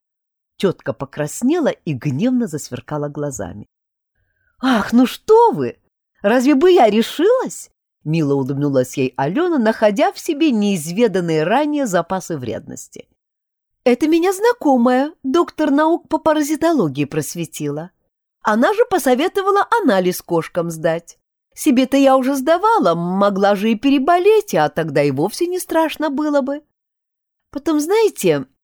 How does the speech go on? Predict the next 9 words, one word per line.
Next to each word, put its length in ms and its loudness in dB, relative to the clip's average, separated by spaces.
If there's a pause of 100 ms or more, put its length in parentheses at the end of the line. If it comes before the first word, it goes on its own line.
(140)
когда 300 0
люди 540 0
лотки 420 -2
кошачьи 580 -2
убирают, 680 0 (480)
как-то 380 -8
принято 480 0
руки 340 -4
мыть. 400 -6